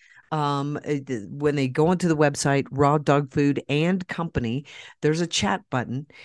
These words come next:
If they will go there, or if they will go to the contact page and fill out the "I'm overwhelmed" button, we will get right back to them. And that way they can tell, um,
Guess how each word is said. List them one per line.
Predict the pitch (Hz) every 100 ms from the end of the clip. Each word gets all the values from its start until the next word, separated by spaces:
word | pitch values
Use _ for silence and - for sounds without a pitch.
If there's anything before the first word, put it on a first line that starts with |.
| -
If | 156 143
they | 147 147 -
will | - 147 147 135
go | 131 156 165
there, | 185 139 113 135 202 _ _ -
or | 254 262 143 120 202 _ _ _ _ _ -
if | 247 - -
they | 208 190 190 185 _ _ -
will | 170
go | 139 160 160
to | 156 147
the | -
contact | - 220 226 147 -
page | - 107 98 135 - - - - -
and | 160 156 151
fill | - 165 160
out | 143 143
the | 135
"I'm | 151 156 156
overwhelmed" | 135 123 135 147 131 131 -
button, | 127 120 127 127
we | 127
will | 131
get | 123 127 -
right | 127 -
back | 117 120 -
to | 127
them. | 95 65 73 _ - _
And | 123 123
that | 127 123
way | 127 123
they | 123 117
can | 117 139 117 117
tell, | - 214 220 165 240 _ _ _ _ _ _ _ _ _ -
um, | 160 156 143 139 131